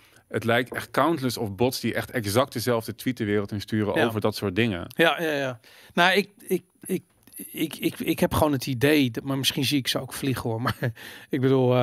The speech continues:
Speaker 2: daar word ik vaak genoeg van beschuldigd. Maar ik heb het idee op Twitter dat, eh, als ik soms dingen plaats, dan krijg ik reacties van mensen die, eh, twee volgers hebben,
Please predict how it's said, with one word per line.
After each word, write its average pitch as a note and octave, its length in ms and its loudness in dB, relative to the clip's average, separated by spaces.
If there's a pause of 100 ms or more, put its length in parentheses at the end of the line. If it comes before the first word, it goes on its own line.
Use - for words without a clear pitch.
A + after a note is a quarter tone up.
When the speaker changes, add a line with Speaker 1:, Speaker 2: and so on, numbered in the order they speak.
(140)
Speaker 2:
daar B2+ 100 -2
word B2+ 120 -2
ik C3 80 -8
vaak B2 240 -4
genoeg B2+ 200 -6
van C3 140 -4
beschuldigd. B2 440 -2
Maar C3+ 140 0 (840)
ik - 100 -6
heb F#3+ 100 -2
het - 80 -8
idee C#3 180 -2
op B2 100 -8
Twitter F#3+ 400 0
dat, B2 200 -4 (500)
eh, C#3 340 -4
als - 180 2
ik - 60 -2
soms D3 160 2
dingen D3 220 0
plaats, D3 300 2
dan B2+ 80 -4
krijg C3 180 -2
ik B2 100 -2
reacties B2+ 460 0
van B2 120 -2
mensen B2+ 340 -2
die, B2 260 -4
eh, B2 140 -6
twee B2 320 0
volgers - 440 0
hebben, A2+ 340 -2